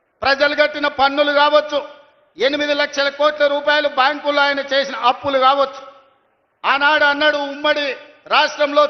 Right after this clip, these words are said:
తెలంగాణ ఉద్యమంలో, ఉమ్మడి రాష్ట్రంలో సమైక్య పాలనలో సీమాంధ్రులు మన సాగునీటి ప్రాజెక్టులు కట్టలేదు, నిర్లక్ష్యం చేసిండ్రు, అందుకే పాలమూరు జిల్లా ఎడారిగా మారింది. ఎడారిగా మారిన పాలమూరు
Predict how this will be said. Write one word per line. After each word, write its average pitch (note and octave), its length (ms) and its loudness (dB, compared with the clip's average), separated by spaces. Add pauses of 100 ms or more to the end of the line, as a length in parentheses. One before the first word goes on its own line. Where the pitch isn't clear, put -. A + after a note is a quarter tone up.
తెలంగాణ D4 400 2 (120)
ఉద్యమంలో, D4 500 2 (840)
ఉమ్మడి D4 280 0 (100)
రాష్ట్రంలో D4 420 2 (140)
సమైక్య D4 360 0 (100)
పాలనలో D4 420 2 (140)
సీమాంధ్రులు D4+ 680 0 (640)
మన C#4+ 280 2
సాగునీటి C#4+ 560 0 (120)
ప్రాజెక్టులు D4+ 580 0 (100)
కట్టలేదు, C#4+ 540 0 (140)
నిర్లక్ష్యం C#4 560 -2
చేసిండ్రు, D4 500 4 (580)
అందుకే C4+ 380 -2 (140)
పాలమూరు C4 480 0 (100)
జిల్లా B3 240 0 (180)
ఎడారిగా D4+ 420 2 (100)
మారింది. B3+ 400 -2 (440)
ఎడారిగా C#4+ 460 0
మారిన C4 260 0 (120)
పాలమూరు A#3+ 400 -2